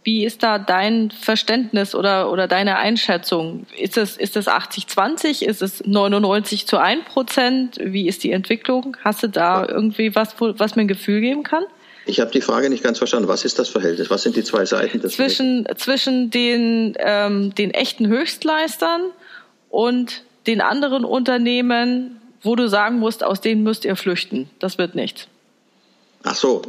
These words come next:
Speaker 2: naja, der Unternehmen, ich würde nicht aus dem Unternehmen flüchten, sondern aus, aus den, aus dem Areal, aus dieser Stelle, aus dieser Abteilung.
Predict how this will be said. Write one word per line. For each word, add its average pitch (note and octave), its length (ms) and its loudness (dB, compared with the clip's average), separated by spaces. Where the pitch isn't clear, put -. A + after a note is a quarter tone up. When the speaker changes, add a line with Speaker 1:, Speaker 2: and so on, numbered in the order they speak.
Speaker 2:
naja, F#2+ 200 2
der F2+ 180 0
Unternehmen, G#2 520 2
ich F#2+ 140 -4
würde A2 160 2
nicht A2+ 140 0
aus - 120 -4
dem - 100 -2
Unternehmen F#2+ 500 2
flüchten, A2+ 440 0
sondern F#2+ 320 2
aus, - 300 -2
aus - 180 0
den, G2 320 2
aus - 200 -2
dem F2 400 0
Areal, F2+ 560 0
aus F2 120 -4
dieser F#2 260 -2
Stelle, F#2 420 0
aus F2 100 -2
dieser F2 220 -2
Abteilung. E2 540 0